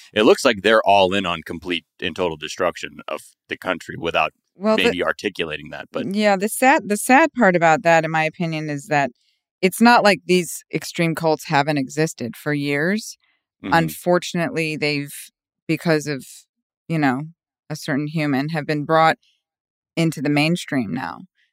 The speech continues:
Speaker 2: And so
Speaker 1: Right.
Speaker 2: we're just faced with it a lot more. And unfortunately, when, because of that,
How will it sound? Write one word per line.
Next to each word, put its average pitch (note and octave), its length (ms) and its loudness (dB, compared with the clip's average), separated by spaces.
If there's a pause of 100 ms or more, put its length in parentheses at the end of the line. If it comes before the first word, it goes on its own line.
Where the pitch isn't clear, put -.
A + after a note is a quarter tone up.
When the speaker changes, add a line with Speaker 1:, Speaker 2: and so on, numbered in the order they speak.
(140)
Speaker 2:
And D#3 240 2
so D#3+ 220 4
Speaker 1:
Right. D#3 80 2
Speaker 2:
we're F3+ 180 6
just E3+ 220 -4
faced D#3+ 480 0
with C#3+ 220 -8
it D3+ 120 -8
a D#3+ 100 0
lot D#3+ 200 2
more. D#3+ 440 -2 (520)
And E3+ 120 2
unfortunately, E3+ 680 0
when, D#3 140 -2 (540)
because F3+ 400 2
of E3 80 -2
that, D3 280 4